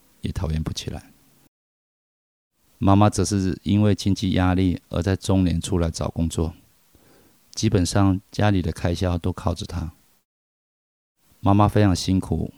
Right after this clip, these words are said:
要赚钱顾小孩，可是常常会在小孩面前计较钱。以前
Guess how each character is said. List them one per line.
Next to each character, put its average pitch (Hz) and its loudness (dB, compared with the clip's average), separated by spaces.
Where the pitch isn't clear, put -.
要 90 0
赚 87 0
钱 78 -4
顾 - -4
小 - -6
孩， 78 -10
可 - -8
是 107 0
常 92 0
常 90 2
会 101 -2
在 98 2
小 85 -2
孩 80 0
面 90 2
前 80 -4
计 - -6
较 85 -2
钱。 - -10
以 87 -2
前 92 0